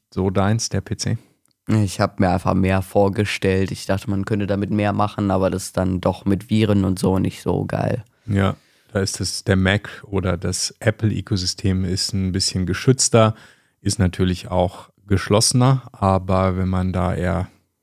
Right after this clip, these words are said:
Speaker 1: ja, eine etwas sichere Umgebung haben möchte, ist das angenehmer.
Speaker 2: Ja.
Speaker 1: Und Gaming, muss man sagen, ist ja auch so möglich. Ist ja nicht so, dass wir hier in diesem Haushalt nicht irgendwie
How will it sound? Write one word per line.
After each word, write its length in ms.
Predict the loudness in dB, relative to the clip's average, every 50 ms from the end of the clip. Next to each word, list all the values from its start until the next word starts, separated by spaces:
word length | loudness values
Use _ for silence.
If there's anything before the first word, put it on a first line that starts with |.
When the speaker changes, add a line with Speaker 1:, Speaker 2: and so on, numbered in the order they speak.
| _ -8
Speaker 1:
ja, 300 | -4 -4 -2 -2 -4 -4 -6
eine 500 | -8 -8 -6 -6 -6 -6 -8 -10 -12 -10 -6
etwas 400 | -6 -6 -2 -2 -2 -2 0 0
sichere 500 | 0 0 0 0 0 0 2 2 2 0
Umgebung 520 | 0 0 0 0 0 0 0 0 0 0
haben 200 | 0 0 0 0 0
möchte, 260 | 0 0 -2 -4 -6
ist 220 | -6 -6 -6 -6
das 100 | -6 -6
angenehmer. 560 | -4 -2 0 0 2 2 2 2 2 2 0 -2 -6 -16 -20 _ _ _
Speaker 2:
Ja. 260 | 2 2 2 2 0 -8 _ _
Speaker 1:
Und 600 | _ 4 6 8 8 8 6 6 4 0 -8 -16 -16 -18 _ -20 -14 0
Gaming, 500 | 2 4 4 6 6 8 8 8 8 6
muss 200 | 4 2 2 0
man 200 | 0 2 2 2
sagen, 460 | 2 2 2 2 2 0 0 -2 -4 -6 -10 _ _ _ _ _
ist 240 | _ -4 -4 -2 0
ja 320 | 0 2 2 2 0 -2 -6 _ _ _ _
auch 360 | -2 -2 0 -2 -4 -8 -16 _
so 240 | -8 -4 -2 0 2
möglich. 440 | 2 2 2 2 0 0 -4 -2 -2
Ist 200 | -4 -6 -2 0
ja 80 | 2 2
nicht 180 | 2 2 0 0
so, 120 | 0 2
dass 240 | 2 2 0 0 0
wir 80 | 0 2
hier 140 | 2 2 2
in 60 | 2
diesem 220 | 0 -2 -2 0 0
Haushalt 400 | 0 0 0 0 0 -2 0 -2
nicht 320 | -4 -4 -4 -8 -10 -6
irgendwie 540 | -4 -2 0 0 -2 -2 -2 -2 -2 -4 -6